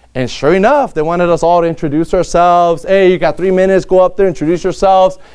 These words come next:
And the instructor's like, "Look, I want you to give us your name. I want you to tell us where you're from.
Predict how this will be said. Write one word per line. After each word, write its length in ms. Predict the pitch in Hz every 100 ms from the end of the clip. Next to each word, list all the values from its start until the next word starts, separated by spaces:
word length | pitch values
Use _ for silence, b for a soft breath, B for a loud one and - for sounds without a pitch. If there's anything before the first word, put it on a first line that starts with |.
| B
And 120 | 143 170
the 60 |
instructor's 460 | 156 - 180 180 165
like, 100 | 156
"Look, 240 | 175 170
I 40 | 147
want 220 | 156 151
you 80 | 151
to 40 |
give 160 | 156 156
us 120 | 143
your 120 | 117
name. 600 | 110 160 285 311 320 311 b b b
I 40 | -
want 160 | 160
you 60 | 139
to 40 |
tell 140 | 180 156
us 80 | 131
where 100 | 117
you're 80 |
from. 540 | 107 - 226 294 311